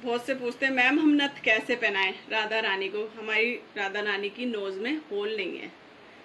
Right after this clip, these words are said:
तो आप ये, एक मिनट, तो मैं ये नथ ले लूँगी और नथ पे लगा लेंगे ग्लू टैग, या फिर आप नोज पे भी लगा सकते हैं, वो आपकी मर्जी है।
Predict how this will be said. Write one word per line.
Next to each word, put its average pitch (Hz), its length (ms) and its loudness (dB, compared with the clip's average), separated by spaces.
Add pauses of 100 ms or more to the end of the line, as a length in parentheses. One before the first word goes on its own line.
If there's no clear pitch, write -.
(1040)
तो 175 120 -6
आप 196 260 2
ये, 220 240 0 (1040)
एक - 220 -12
मिनट, - 280 -14 (3000)
तो 226 80 -2
मैं 233 200 6
ये 247 140 4
नथ 233 280 -2
ले 247 180 4
लूँगी 269 380 2 (1500)
और 202 300 -4
नथ - 260 -6
पे 254 100 2
लगा 233 260 4
लेंगे 233 340 0
ग्लू 226 260 -4
टैग, 254 380 4
या 233 140 6
फिर 233 180 0
आप 220 180 4
नोज 220 280 0
पे 247 120 2
भी 247 100 -2
लगा 233 260 6
सकते 240 340 -2
हैं, 294 120 4
वो 285 140 -2
आपकी 208 320 0
मर्जी 220 380 -2
है। 349 180 2